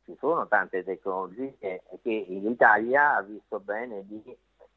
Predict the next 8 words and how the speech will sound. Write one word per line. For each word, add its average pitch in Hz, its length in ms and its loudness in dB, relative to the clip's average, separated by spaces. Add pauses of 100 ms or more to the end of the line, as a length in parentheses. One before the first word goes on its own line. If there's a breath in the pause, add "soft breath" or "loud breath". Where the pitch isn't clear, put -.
(200)
di 101 140 -12
non 110 240 -6
fare. 98 420 6
Faccio 117 340 0
un 113 80 -10
esempio, 95 680 -12
i 113 280 -12
rigassificatori 104 1300 -4